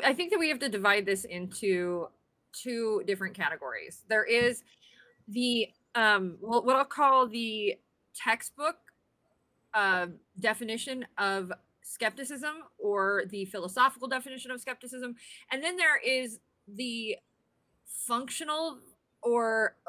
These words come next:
uh, layman's or just, like, everyday, um, it's like, it's like book smart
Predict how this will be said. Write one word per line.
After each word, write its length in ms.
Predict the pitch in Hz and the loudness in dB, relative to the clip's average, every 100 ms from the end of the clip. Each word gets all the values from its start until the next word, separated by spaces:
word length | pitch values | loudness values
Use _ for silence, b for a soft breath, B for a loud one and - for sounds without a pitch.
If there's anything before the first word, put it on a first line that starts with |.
| - | -2
uh, 140 | 190 | 0
layman's 580 | 196 196 233 254 277 269 | 0 0 0 -2 -6 -6
or 240 | 233 208 202 | -2 0 0
just, 180 | 240 | -2
like, 140 | 277 - | -2 -2
everyday, 800 | 233 254 311 240 226 220 233 226 - _ _ _ - | -2 -2 -4 -2 0 0 0 -4 -10 _ _ _ 0
um, 440 | 202 185 185 180 - | 2 2 0 -4 -4
it's 180 | 247 247 | -2 0
like, 240 | 294 247 - - | -4 -4 -8 -8
it's 220 | 240 - | -6 -4
like 300 | 262 226 - _ _ 190 180 _ | -4 -4 -8 _ _ -20 -20 _
book 220 | 254 339 | -4 -4
smart 460 | - 294 311 311 | -6 -4 4 6